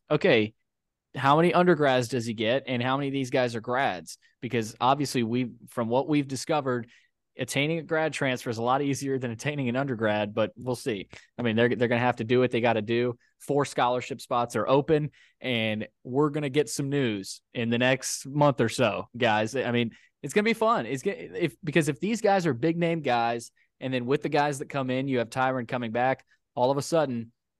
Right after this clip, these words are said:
some of that, that sorrow, some of that pain from the end of the season, the way it ended, starts to change a little bit. So, long, beefy episode.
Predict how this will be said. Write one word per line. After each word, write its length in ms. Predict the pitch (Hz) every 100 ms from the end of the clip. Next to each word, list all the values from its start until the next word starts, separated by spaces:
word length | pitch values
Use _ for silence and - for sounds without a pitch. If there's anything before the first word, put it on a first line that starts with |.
| _ _
some 200 | - 123
of 60 |
that, 220 | 135 139 -
that 180 | 131 127 -
sorrow, 560 | - - 147 147 143 143
some 160 | 151
of 60 | 139
that 180 | 131 -
pain 400 | 151 151 151 143
from 160 | 139
the 100 | 135
end 80 | 143
of 60 | 131
the 60 |
season, 400 | - 151 139 131
the 80 | 120
way 160 | 131 131
it 60 |
ended, 380 | 143 131 113 107 _ _ -
starts 360 | - 123 120
to 80 | 135
change 320 | - 135 113
a 40 | 101
little 180 | 95
bit. 180 | 90 82 - -
So, 340 | - 104 104 _ - - _
long, 400 | 147 190 202 180
beefy 360 | 180 196 202 185
episode. 680 | 185 175 - 175 175 175